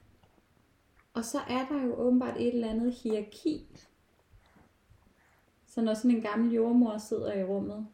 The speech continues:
og en sådan en ung jordmor finder ud af det, så, øh,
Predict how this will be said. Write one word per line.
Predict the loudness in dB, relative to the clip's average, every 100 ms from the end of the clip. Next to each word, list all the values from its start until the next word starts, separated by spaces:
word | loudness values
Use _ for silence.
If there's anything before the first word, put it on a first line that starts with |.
| _ _ _ _ _ -20 -20 _ _ _ _
og | -4 -2 0
en | -2 -4
sådan | -6 -6
en | -4
ung | -4 -6 -6
jordmor | -6 -4 -6 -8 -8 -8
finder | -8
ud | -8 -6
af | -6 -8 -12 _ -8
det, | -8 -8 _ _ _ _ _ _ _ _ _ _ _ _ _ _ _ _ _ _
så, | -16 -4 -2 2
øh, | 2 2 0